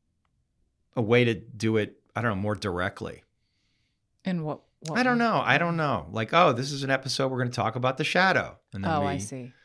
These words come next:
Speaker 1: we're gonna teach specifically. 'Cause that, that's what a lot of podcasts do.
Speaker 2: Mm-hmm.
Speaker 1: They pick a topic and th-,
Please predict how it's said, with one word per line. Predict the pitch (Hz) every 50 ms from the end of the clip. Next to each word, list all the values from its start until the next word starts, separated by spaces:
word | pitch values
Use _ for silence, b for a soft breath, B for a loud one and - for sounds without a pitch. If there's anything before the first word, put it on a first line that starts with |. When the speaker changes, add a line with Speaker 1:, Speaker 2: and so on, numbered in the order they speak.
| b b b b b b b b b b b _ _ _ _
Speaker 1:
we're | - 120 107
gonna | 104 120 113
teach | 110 - - - 143 120 101 - - - -
specifically. | - - 110 107 - - 113 107 - - 120 127
'Cause | - -
that, | 165 185 202 196 -
that's | - 180 202 -
what | 220
a | 180 151
lot | 143 135
of | 120 -
podcasts | - 117 107 101 - - 101 95 95 -
do. | - - 156 - - - _ _ _ _ _ _ -
Speaker 2:
Mm-hmm. | 175 170 131 165 156 156 143 143 127 _ _ _ _ _ _ _ _ _ _ _ _ _ _ _ _ _ _ _ -
Speaker 1:
They | 117
pick | 120 - _ - 135 127 123
a | 123
topic | 123 - 127 117 123 127 120 104 98 95 -
and | 104 98 98 95
th-, | 98 95 -